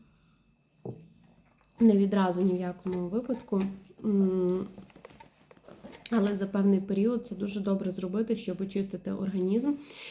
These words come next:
В тих, кого проблеми зі шкірою, а, друзі, це просто must have. А, такі дві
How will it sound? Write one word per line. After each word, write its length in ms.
В 60
тих, 380
кого 240
проблеми 600
зі 200
шкірою, 720
а, 320
друзі, 520
це 160
просто 580
must 380
have. 300
А, 240
такі 460
дві 680